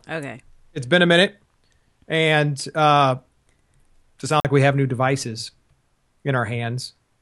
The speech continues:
Speaker 2: I apologize to the world for that. We don't have new devices. They've shown them on the web, but we don't have them.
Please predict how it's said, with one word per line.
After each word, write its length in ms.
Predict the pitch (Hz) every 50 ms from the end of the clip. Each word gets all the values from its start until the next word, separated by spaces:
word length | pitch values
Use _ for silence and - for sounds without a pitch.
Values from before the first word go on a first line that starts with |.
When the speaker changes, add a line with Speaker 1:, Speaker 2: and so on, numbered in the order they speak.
| _ _ _ _ _ _ _ _ _ _ _ _ _ _ _ -
Speaker 2:
I 60 | 110
apologize 500 | 117 - 131 127 120 120 117 123 113 107
to 60 | - 127
the 80 | 120
world 220 | 110 107 113 113 107
for 120 | - 123
that. 180 | 113 113 113 -
We 80 | 117
don't 120 | 117 127 113
have 120 | 123 123 110
new 120 | 120 117
devices. 500 | 110 107 117 113 107 110 - - 107 101
They've 160 | - 139 135
shown 300 | - - 175 196 226 240
them 120 | 202 165 156
on 120 | 151 147
the 80 | 143 135
web, 260 | 143 156 156 135 117
but 60 | 107 113
we 120 | 131 151
don't 180 | 147 139 131 117
have 260 | 123 131 131 120 117
them. 200 | 101 85 85